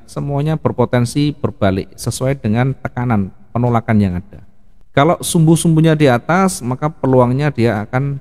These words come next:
turun. Tentu ini berada di tren naik, bukan berada di tren turun. Nah,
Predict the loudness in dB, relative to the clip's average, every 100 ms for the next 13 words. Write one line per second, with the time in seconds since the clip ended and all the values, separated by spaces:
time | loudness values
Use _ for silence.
0 | -6 -4 -2 -4 -4 -4 0 2 2 2
1 | 0 2 0 0 0 -2 -2 -2 0 0
2 | 0 -2 -8 -8 -2 -2 0 -2 -2 -4
3 | -4 -2 0 0 0 -2 -10 -18 -20 -20
4 | -20 -20 -20 -20 -20 -20 -8 0 2 2